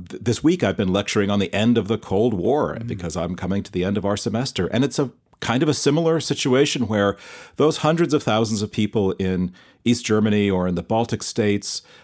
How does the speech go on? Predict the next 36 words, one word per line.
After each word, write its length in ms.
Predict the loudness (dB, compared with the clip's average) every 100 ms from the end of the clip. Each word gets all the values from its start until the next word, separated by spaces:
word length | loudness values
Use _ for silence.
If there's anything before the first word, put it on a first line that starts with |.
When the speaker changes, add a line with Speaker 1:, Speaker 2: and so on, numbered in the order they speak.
| _
Speaker 1:
uh, 140 | -4 -2
or 260 | 0 -2
all 220 | 0 2
the 60 | 4
way 140 | 2
across 520 | 2 0 0 0 -2 -2
Hungary, 340 | 0 2 0
Czechoslovakia, 760 | -2 -4 -4 0 0 0 0 0
even 220 | 0 0
down 220 | 0 0
into 200 | 0 -2
the 100 | -2
Balkans, 520 | 0 0 2 0 -2 -6 -20 -20
Speaker 2:
Right. 140 | 0
Speaker 1:
they 100 | 4
had 180 | 4 4
no 140 | 4
idea 260 | 4 6 4
what 160 | 4 0
the 80 |
future 580 | -2 2 2 4 0 0 0
would 160 | -2
hold. 400 | 0 2 2 2
They 100 | 0
did 140 | 0 2
not 180 | 2 4
know 220 | 4 4
the 100 | 2
Cold 300 | 0 0 2
War 280 | 2 2 2
was 160 | 0
gonna 220 | 0 -2 0
end. 240 | 0 0
They 120 | -2
didn't 300 | -2 -2 0
know 440 | 0 2 4 2